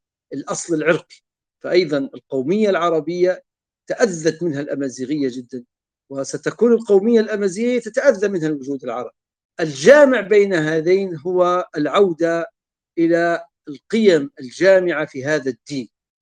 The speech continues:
الدين الذي يؤصل على البعد العقدي في الهوية وهو الأساس،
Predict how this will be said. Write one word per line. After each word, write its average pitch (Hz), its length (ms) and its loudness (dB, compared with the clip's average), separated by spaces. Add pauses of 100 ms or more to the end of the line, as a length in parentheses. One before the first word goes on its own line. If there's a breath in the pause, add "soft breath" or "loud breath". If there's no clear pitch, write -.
(140)
الدين 185 440 -6
الذي 165 580 -2 (100)
يؤصل 147 520 -4
على 143 440 0
البعد 165 420 -2
العقدي 143 600 -4 (260)
في - 120 -10
الهوية 175 580 0 (320)
وهو 127 120 -4
الأساس، 151 640 -2